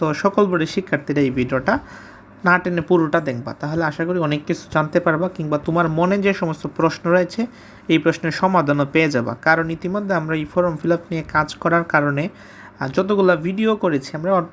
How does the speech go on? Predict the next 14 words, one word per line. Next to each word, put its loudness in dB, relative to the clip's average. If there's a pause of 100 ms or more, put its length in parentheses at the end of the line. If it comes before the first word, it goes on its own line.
(120)
প্রত্যেকটা -2
ভিডিও 0
থেকে -2
প্রতিটা -4
স্টুডেন্ট -2
উপকৃত -2
হয়েছে। -2 (460)
সেটা 2
তোমরা 0
নিজেরা 0
যাচাই -2
করলেই 0
বুঝতে -6
পারবা। -6